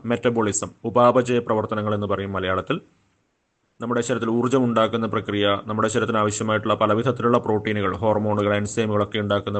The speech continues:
പ്രക്രിയകൾ, നമ്മുടെ ശരീരത്തിൽ കൊഴുപ്പ് എത്തിക്കഴിഞ്ഞാൽ അതിനെ ശരീരം എങ്ങനെയാണ് കൈകാര്യം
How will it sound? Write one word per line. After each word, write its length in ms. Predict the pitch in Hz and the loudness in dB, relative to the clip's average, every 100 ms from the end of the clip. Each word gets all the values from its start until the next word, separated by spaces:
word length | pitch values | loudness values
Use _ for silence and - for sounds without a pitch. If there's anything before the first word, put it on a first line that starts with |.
| 92 | -4
പ്രക്രിയകൾ, 440 | 95 95 98 98 95 95 _ _ _ - | -6 -4 -4 -4 -6 -8 _ _ _ -6
നമ്മുടെ 200 | 117 127 | -2 0
ശരീരത്തിൽ 260 | 131 123 120 120 - - | 0 0 2 2 -2 -2
കൊഴുപ്പ് 320 | 120 127 131 | 2 2 2
എത്തിക്കഴിഞ്ഞാൽ 480 | 131 127 123 113 113 - 113 | 2 2 0 0 -2 0 0
അതിനെ 280 | 113 135 139 139 - | 2 2 2 -2 -2
ശരീരം 260 | 113 113 110 | 0 0 -2
എങ്ങനെയാണ് 460 | 107 110 104 101 101 | -2 0 0 0 0
കൈകാര്യം 400 | 107 98 101 104 | 0 2 2 2